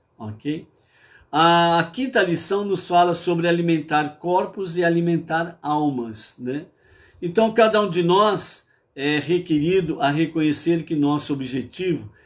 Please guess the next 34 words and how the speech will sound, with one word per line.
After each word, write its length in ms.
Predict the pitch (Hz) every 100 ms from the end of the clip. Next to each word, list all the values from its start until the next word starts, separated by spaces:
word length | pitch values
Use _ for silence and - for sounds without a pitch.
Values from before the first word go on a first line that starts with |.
| _ _
é 80 | 139
imitar 600 | 165 175 151 147 151 156
o 80 | 160
nosso 340 | 147 143 -
patriarca 680 | - 151 147 139 135 143 160
Avraham. 640 | 151 160 170 143 160 147 143 _ _ _ _ _ _
Ao 180 | - 220
chegar 440 | 233 214 170 180 180
num 140 | 175
lugar 380 | 165 139 160 160
onde 220 | 160 151
as 140 | 147
pessoas 440 | - 143 - 147 143
não 160 | 175
conheciam 640 | 180 165 147 - - 143 139
a 60 |
divindade, 840 | 123 127 123 120 143 165 151 120 - _ _ _
não 260 | 127 175 208
sabiam 460 | 170 165 143 160 147
nada 540 | 143 165 185 170 143
sobre 400 | - 143 135 131
judaísmo, 880 | 120 131 120 127 180 165 110 107 - _ _ _ -
Avraham 560 | 220 214 190 170 214
se 160 | 214 214
colocava, 840 | 214 208 185 185 185 190 208 196 _ _ _ _
é, 120 | 151 160
de 220 | 147 202
lado. 460 | 185 170 156 117 - _ _ _ _
A 100 | 143
sua 380 | - 247 254 170
prioridade 880 | 190 185 170 151 151 185 185 160 135
era 260 | 165 165
ver 340 | 135 160 175 165
que 420 | 165 147 113